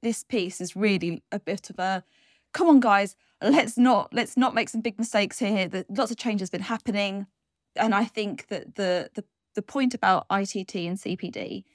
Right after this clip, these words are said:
is that this affects everyone, everybody who works in a school, because the new teachers that are coming in to teach with you, alongside you in the classroom, you know, you should, you should be worried about the state of I T T. Sometimes people might say,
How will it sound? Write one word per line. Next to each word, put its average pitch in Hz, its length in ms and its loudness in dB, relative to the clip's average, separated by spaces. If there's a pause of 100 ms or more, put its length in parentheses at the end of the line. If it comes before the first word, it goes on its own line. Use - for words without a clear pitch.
(120)
is 196 120 -4
that - 160 -6
this 233 260 -2
affects - 560 -8 (360)
everyone, 185 580 0 (360)
everybody 233 720 0
who 202 100 -8
works 196 320 -2
in 190 80 -4
a 185 60 -6
school, 175 440 -8 (240)
because 220 300 -4
the 202 100 -6
new 226 240 0
teachers 269 280 -4
that 226 80 -8
are - 20 -14
coming 214 300 -4
in 208 140 -2
to - 80 -12
teach - 300 -10
with 208 160 -4
you, 202 140 2
alongside 185 460 -4
you 180 40 -8
in 180 80 -8
the 175 60 -14
classroom, 202 680 -4 (280)
you - 80 -2
know, 196 140 0 (220)
you 240 220 2
should, 226 260 0
you 277 160 2
should - 340 -2
be 262 100 0
worried 180 360 -4
about 175 260 0
the 196 60 -10
state - 260 -12
of - 80 -14
I 180 180 -4
T 185 180 -10
T. 180 220 -8
Sometimes 262 420 2
people 214 200 -4
might 208 160 -6
say, 185 300 -4